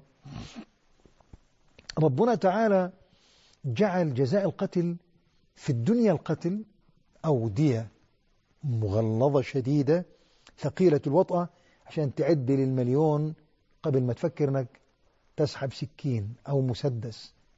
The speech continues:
أو آلة حادة أو غيره تقتل بها أخاك. هذا الدين العظيم ما في إنسانية إلا في ظلاله والله، وخارج هذا الظلال الهجير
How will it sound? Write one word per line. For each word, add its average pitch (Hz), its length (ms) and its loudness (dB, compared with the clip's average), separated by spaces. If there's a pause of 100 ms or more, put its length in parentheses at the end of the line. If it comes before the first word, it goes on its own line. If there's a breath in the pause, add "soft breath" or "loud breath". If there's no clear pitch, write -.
(120)
أو 139 340 0
آلة 143 260 2
حادة 147 580 0 (480 soft breath)
أو 135 220 0
غيره 139 400 2 (360 soft breath)
تقتل 143 380 -4
بها 123 360 0
أخاك. 135 460 -8 (1200 loud breath)
هذا 147 300 4
الدين 147 380 0
العظيم 123 580 -2 (840)
ما 147 200 2
في 196 220 -4
إنسانية 135 720 -2 (300)
إلا 143 280 0
في 147 200 -2
ظلاله 123 520 0 (460)
والله، 123 420 0 (720 loud breath)
وخارج 185 680 4 (160)
هذا 160 220 0
الظلال 156 460 0
الهجير 135 960 -2